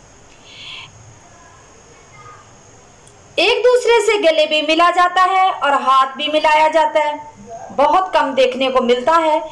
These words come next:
कि एक दूसरे से दिल मिले। बाज दफ़ा चेहरों से भी अंदाज़ा लगाया जाता है कि उनको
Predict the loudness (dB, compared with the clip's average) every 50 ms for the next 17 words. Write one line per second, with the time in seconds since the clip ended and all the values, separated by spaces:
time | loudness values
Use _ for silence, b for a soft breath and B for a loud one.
0 | B B B B B B B -4 -4 -2 0 0 0 0 0 -2 -2 -2 -2 0
1 | 2 2 2 2 2 0 0 0 2 0 0 0 0 -2 -2 -2 -2 -2 -6 -8
2 | -14 -20 -20 -20 -20 -20 -20 -20 -20 -10 -4 0 0 2 2 0 0 0 -2 0
3 | 0 -2 -2 0 0 0 0 0 -2 -2 -2 0 0 0 0 -2 -2 0 0 0
4 | 2 2 0 0 0 2 2 2 2 2 2 0 0 -2 -2 0 0 0 2 0
5 | 0 -2 -6 B B B B B B B -2 -2 0 0 2 0 0 0 2 4
6 | 4 4 4 4 2 -2